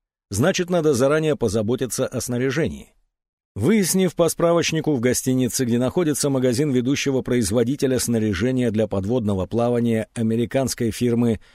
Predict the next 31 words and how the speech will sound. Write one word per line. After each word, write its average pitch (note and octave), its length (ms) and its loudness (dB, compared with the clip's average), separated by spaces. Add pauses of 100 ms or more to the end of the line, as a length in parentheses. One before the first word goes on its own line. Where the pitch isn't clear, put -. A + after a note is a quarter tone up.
(140)
U B2 260 4
S C3 380 2
Divers A#2+ 600 0
Company, C#3 540 0 (380)
Матвей C3 360 2
приобрел F3 440 2
ласты, C3+ 480 2
маску, A#2 500 -2
трубку A2+ 500 -2 (200)
и A#2+ 80 -4
специальные E3 640 0
резиновые C3+ 500 0
тапочки. - 500 -4 (460)
Он F#3+ 160 0
заметил, E3+ 480 0 (320)
что E3+ 260 0
побережье C#3+ 560 2
здесь C3 500 -2
и C3 140 -2
в - 60 -8
Чили A#2+ 400 -2
каменистое. A2+ 720 -2 (540)
Причём B2 300 -2
не B2+ 100 0
какая-то F#3+ 400 0
там F3 280 0
округлая A#2+ 480 0
галька, G2+ 400 -2 (360)
а G2+ 140 -6
каменные B2+ 400 0
осколки G#2 500 -4